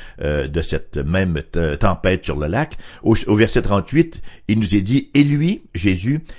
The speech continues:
il dormait à la poupe sur le coussin. Ils le réveillèrent et lui dirent, « Maître, ne t'inquiètes-tu pas de ce que nous périssons ? » <laughs> Bien sûr que Jésus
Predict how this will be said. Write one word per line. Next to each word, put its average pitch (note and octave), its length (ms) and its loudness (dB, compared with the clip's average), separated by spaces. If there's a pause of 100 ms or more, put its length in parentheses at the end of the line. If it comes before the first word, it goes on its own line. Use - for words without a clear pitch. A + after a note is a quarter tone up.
(140)
il A2 240 4
dormait G#2+ 480 4 (120)
à F2 100 2
la D2+ 180 -2
poupe - 360 0 (260)
sur F#2 280 2
le F2 120 2
coussin. F2 460 -2 (340)
Ils A#2 180 6
le A#2 80 10
réveillèrent G#2+ 560 4
et G#2 40 0
lui G2 180 2
dirent, « - 340 -2
Maître, C3 760 2 (240)
ne C#3+ 180 6
t'inquiètes-tu D#3+ 800 2
pas C3+ 240 2
de C#3 160 4
ce - 100 -2
que D3+ 120 2
nous A#2+ 180 2
périssons ? » A2+ 720 2 (1000)
<laughs> - 340 -10
Bien D3+ 240 -2
sûr - 580 -6 (380)
que A2 160 6
Jésus D2+ 560 0